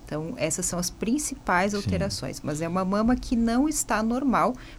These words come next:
Speaker 1: principalmente se você comparar a outra mama. Então,
Speaker 2: Uhum.
Speaker 1: isso já é um parâmetro. A outra mama não tá assim e essa tá desse jeito, alguma coisa não tá certa. Eu preciso procurar um profissional de saúde.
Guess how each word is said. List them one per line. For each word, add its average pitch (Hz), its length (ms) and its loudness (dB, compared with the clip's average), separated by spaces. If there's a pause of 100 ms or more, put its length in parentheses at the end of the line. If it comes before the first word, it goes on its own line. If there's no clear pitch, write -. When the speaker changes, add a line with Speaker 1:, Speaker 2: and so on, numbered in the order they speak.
Speaker 1:
principalmente 208 640 0
se - 80 -4
você 202 180 -4
comparar 202 560 2
a 254 80 4
outra 214 400 0
mama. 123 340 0 (160)
Então, - 180 2
Speaker 2:
Uhum. 147 40 0
Speaker 1:
isso 82 160 0
já 170 120 0
é 170 60 2
um 180 40 -2
parâmetro. 208 440 0
A 143 60 -2
outra 269 300 0
mama 214 280 4
não 190 140 0
tá 185 160 0
assim 160 380 -2
e 160 160 0
essa 170 280 2
tá 160 160 -4
desse 139 300 -4
jeito, 185 400 0
alguma 156 380 0
coisa 180 420 -2
não 170 240 -4
tá 196 300 -6
certa. 165 520 0
Eu - 60 -8
preciso 147 560 -6
procurar 160 540 -4
um 165 40 -8
profissional 175 460 -8
de 160 80 -8
saúde. 214 300 -6